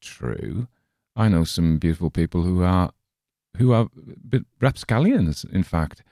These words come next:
And I know some ugly people who are massively erudite and truth-telling and stuff like that. So we don't believe that anymore. But we have this other thing that says, um, we,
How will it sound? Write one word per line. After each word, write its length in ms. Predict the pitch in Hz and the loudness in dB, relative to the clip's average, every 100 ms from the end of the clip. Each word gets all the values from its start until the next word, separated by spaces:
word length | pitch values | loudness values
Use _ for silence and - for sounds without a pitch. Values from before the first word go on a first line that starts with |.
| _ _ _ - | _ _ _ -2
And 100 | 107 | 2
I 60 | |
know 140 | 104 101 | 2 2
some 200 | 98 92 | 2 2
ugly 240 | 117 113 | 2 0
people 360 | 80 73 73 92 | 0 -2 0 0
who 120 | 90 | 2
are 160 | 92 90 | 2 2
massively 1400 | 92 160 226 233 170 - 104 107 87 80 80 69 58 - _ _ _ _ 101 | 2 2 2 0 -4 -4 -4 -2 -2 0 0 -2 -8 -16 _ _ _ _ -4
erudite 580 | 92 78 78 76 76 - | -2 0 0 0 -4 -10
and 460 | - 80 78 76 78 _ _ _ _ | -6 -4 -4 -4 -8 _ _ _ _
truth-telling 680 | - 87 - - 85 78 76 | -2 -2 -2 -6 -4 -2 -2
and 100 | 73 | -4
stuff 300 | - 82 - | -6 -12 -10
like 180 | 73 73 | -12 -10
that. 200 | - - | -12 -10
So 120 | - | -6
we 120 | 87 | -2
don't 160 | 90 92 | -2 -2
believe 240 | 73 76 | -2 -4
that 120 | 69 76 | -4 -6
anymore. 320 | 76 73 71 _ _ - | -4 -4 -8 _ _ -6
But 80 | 90 | -2
we 100 | 104 | 0
have 180 | 110 | 0
this 180 | 110 - | -2 -2
other 240 | 85 98 98 | -2 -2 -2
thing 320 | 87 80 73 | 0 0 -2
that 140 | 80 | -6
says, 380 | - 80 76 78 | -4 -2 -2 -2
um, 280 | 78 78 76 _ _ _ _ _ | -2 -2 -4 _ _ _ _ _
we, 140 | - | -2